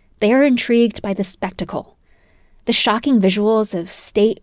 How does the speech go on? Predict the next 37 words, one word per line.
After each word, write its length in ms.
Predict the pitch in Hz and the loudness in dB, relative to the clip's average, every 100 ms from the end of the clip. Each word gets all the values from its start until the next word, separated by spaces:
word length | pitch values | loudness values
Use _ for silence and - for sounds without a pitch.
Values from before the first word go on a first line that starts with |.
| - | -8
violence 580 | 175 180 208 - - | -4 -2 -2 -4 -8
inflicted 480 | 196 190 220 202 220 | -6 -4 -2 0 0
on 200 | 190 175 | 0 -2
non-white 500 | 180 196 202 190 185 | 0 2 2 2 -2
bodies 480 | 180 175 190 208 208 | -4 -2 0 0 -2
in 80 | 180 | -4
a 60 | |
foreign 440 | 180 - 190 196 185 | -10 -2 0 2 0
land 360 | 175 190 247 - - _ _ _ | -2 -4 -4 -8 -20 _ _ _
help 180 | - 254 | -4 -2
affirm 520 | 254 - 233 247 220 | -2 0 2 4 2
their 260 | 185 196 262 | 2 0 0
sense 340 | - 214 202 | 0 -2 -2
of 60 | 202 | -4
superiority. 840 | 196 - 196 185 180 175 151 - _ _ _ _ _ - | -8 -4 -2 0 0 -2 -4 -14 _ _ _ _ _ -6
The 80 | |
safety 400 | 202 233 220 247 | 0 2 0 2
of 80 | 214 | 0
distance 480 | 185 190 - 208 202 | 0 -6 -2 -2 -2
maintains 540 | 190 185 196 190 185 | -4 -2 -2 0 -2
their 240 | - 180 196 | -4 -2 0
innocence. 640 | 190 190 - - - - _ _ _ _ _ | 0 -2 -4 -10 -16 -16 _ _ _ _ _
When 140 | 214 214 | 0 2
they 140 | 294 | 4
feel 160 | 370 240 | 2 0
genuine 400 | 196 202 214 196 | 2 2 2 2
sorrow 440 | 196 180 202 214 | 0 0 0 -2
or 160 | 175 - | -4 -6
outrage 480 | 175 - 220 220 - | -8 -6 -4 -4 -6
for 80 | - | -12
the 80 | |
victimized, 680 | 175 165 208 208 214 220 - _ _ _ - | -10 -8 -4 -2 -2 -4 -10 _ _ _ 0
the 80 | 220 | 4
emotional 400 | 214 233 294 254 | 4 4 0 -2
response 440 | 214 208 196 196 | -2 -2 -2 0
absolves 540 | 180 175 175 190 202 | -4 -4 0 2 0
them 220 | 196 - | -2 -8